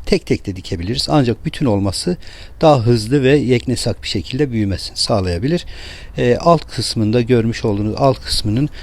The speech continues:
hemen, e, yaklaşık çeyreği kadar toprağa gömüyoruz bu şekilde.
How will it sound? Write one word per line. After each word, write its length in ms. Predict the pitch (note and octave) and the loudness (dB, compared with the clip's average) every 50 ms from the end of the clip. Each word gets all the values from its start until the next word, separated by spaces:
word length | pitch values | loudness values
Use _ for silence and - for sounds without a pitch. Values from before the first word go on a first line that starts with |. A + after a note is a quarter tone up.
| - - - - - | -14 -14 -14 -12 -6
hemen, 380 | - G3+ G3 D3+ C#3 C#3 D3+ - - | 0 4 4 6 6 6 4 2 2
e, 60 | D3+ C3+ C3 B2+ B2 B2 B2 A#2+ | 2 2 4 4 2 2 0 0
yaklaşık 640 | A#2+ A#2+ C3+ C#3+ D3 - - C3 A#2 - - D3 - - - - | 2 2 2 2 2 4 2 2 2 2 0 -2 -2 -4 -10 -4
çeyreği 540 | - - - D3 C#3+ D3 C3+ C3+ C3+ C3 B2 | -2 4 6 6 6 8 8 8 8 6 6
kadar 320 | - - A2 G2+ B2+ C#3 | 2 0 0 0 0 -2
toprağa 500 | - - - B2+ G#2 - - A2+ A2+ B2 | -2 -2 -2 -2 -2 -2 0 2 2 2
gömüyoruz 560 | B2 A2+ A#2 G#2 G2 F#2+ F2+ E2 - - - - - - | 4 4 2 2 2 0 -2 -4 -6 -8 -10 -12 -8 -8
bu 40 | |
şekilde. 500 | A2+ - G2+ F2+ - - F#2+ F#2 A#2+ C#3 | -6 -4 -4 -6 -6 -4 -4 -2 -2 -2